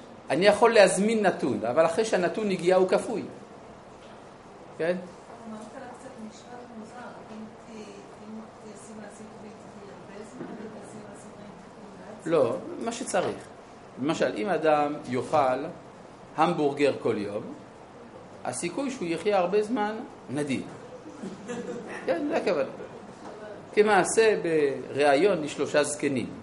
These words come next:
Speaker 1: כן, רואים, מראיינים אדם זקן, ורואים שמה ש-, ברוך השם,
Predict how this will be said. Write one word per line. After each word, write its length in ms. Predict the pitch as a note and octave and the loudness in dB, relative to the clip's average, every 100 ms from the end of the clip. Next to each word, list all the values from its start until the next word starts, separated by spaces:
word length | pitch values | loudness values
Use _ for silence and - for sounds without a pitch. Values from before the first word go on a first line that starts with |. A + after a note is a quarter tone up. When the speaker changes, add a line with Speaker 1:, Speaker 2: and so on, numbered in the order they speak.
| - - - - - - - - | -16 -16 -16 -18 -18 -18 -16 0
Speaker 1:
כן, 180 | D#3 F3 | 2 2
רואים, 380 | A#2+ B2 B2 A#2+ | 2 2 2 2
מראיינים 520 | A#2+ A#2 A2+ F3 C3+ | 4 4 4 2 0
אדם 220 | A#2 C3+ | 0 0
זקן, 460 | A2+ G2+ - G3+ B3 C#4+ - - - - - - - - - A2 | -2 -2 2 4 2 -2 -10 -18 -20 -20 -20 -20 -20 -20 -12 2
ורואים 920 | C#3 C#3 B2 B2 A#2 G#2 D3 D4 F#4+ | 6 6 4 0 -4 0 2 4 2
שמה 320 | D3 A#2+ F3 | 0 0 -2
ש-, 120 | - G2+ F#2 - - - - | -2 -6 -8 -12 -16 -16 -4
ברוך 240 | - F#4+ | 0 0
השם, 280 | - - | -2 -2